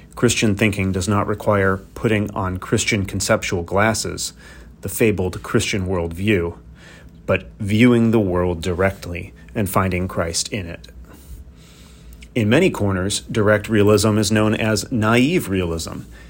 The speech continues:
and this reflects how many people view it, simply na-,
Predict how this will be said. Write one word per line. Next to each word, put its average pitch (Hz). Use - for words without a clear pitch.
and 101
this 123
reflects 110
how 107
many 101
people 92
view 110
it, 87
simply 113
na-, 98